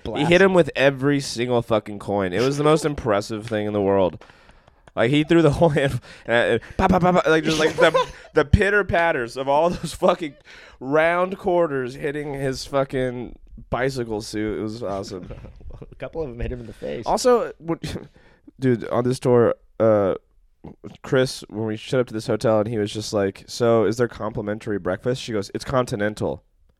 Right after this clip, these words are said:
Speaker 1: <laughs> What the fuck? So it's free, right?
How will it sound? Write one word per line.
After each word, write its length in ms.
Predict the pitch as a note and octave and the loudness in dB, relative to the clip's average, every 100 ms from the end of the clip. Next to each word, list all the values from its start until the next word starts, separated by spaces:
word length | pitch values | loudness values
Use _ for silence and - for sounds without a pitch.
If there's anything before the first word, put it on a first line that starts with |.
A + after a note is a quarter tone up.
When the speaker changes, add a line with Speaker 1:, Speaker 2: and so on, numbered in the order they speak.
| _ | _
Speaker 1:
<laughs> 480 | _ _ _ - F#3 | _ _ _ -8 4
What 220 | F#3 G3 | 4 4
the 80 | F3+ | 2
fuck? 380 | D3+ F3 - - - - _ - - | 2 2 -2 -16 -20 -20 _ -20 -16
So 160 | - D3 | 6 6
it's 100 | C3 | 6
free, 300 | - G#3 F#3+ | 4 4 6
right? 360 | A#2+ C#3 F#3+ | 6 4 2